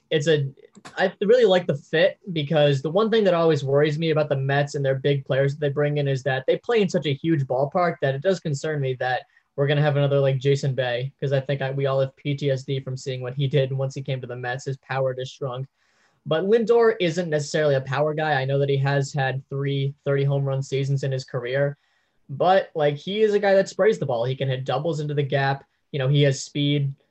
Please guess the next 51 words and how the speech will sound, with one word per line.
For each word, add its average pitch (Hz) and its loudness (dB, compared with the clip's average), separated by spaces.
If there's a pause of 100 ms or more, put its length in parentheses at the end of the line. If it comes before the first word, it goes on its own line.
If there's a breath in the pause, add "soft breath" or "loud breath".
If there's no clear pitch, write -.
(140)
He 143 -2
can, 139 -2 (160)
uh, 131 0
turn 143 -4
singles 143 0
into 135 -2
doubles, 131 -2
doubles 135 -2
into 131 -2
triples, 131 -4 (340)
uh, 131 -2
and 190 -2
occasionally 151 0
he 143 4
will 139 2
give 135 -2
you 135 0
the 131 -4 (140)
long 127 -6
ball. 120 -6 (460)
Uh, 117 -2
but 147 -2
I 165 0
think 196 -2
this 165 2
is 170 -6
a 151 0 (160)
good, 143 2
uh, 135 -2
fit 151 -2
for 147 -2
him 147 0
as 135 -4
far 135 -2
as 131 -2
ballpark 151 -2
wise. 147 0 (300)
He's 139 0
going 160 0
to 151 2
a 135 2 (180)
team 147 0
that's 131 0
obviously 135 -4
looking 143 -2
to 139 0
contend 135 -4
for 139 0
a 123 -2
World 147 0
Series 139 -2